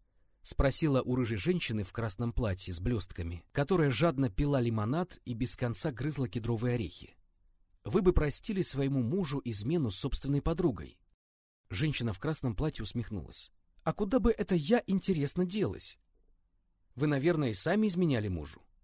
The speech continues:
Это жизнь", многозначительно изрекла многоопытная шатенка и отправила в рот очередную порцию орехов.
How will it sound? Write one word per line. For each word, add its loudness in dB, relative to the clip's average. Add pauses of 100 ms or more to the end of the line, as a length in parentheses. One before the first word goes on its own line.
(300)
Это 2
жизнь", -2 (460)
многозначительно -2
изрекла -4
многоопытная -4
шатенка -4
и -6
отправила 0
в -2
рот -2
очередную -4
порцию -4
орехов. -4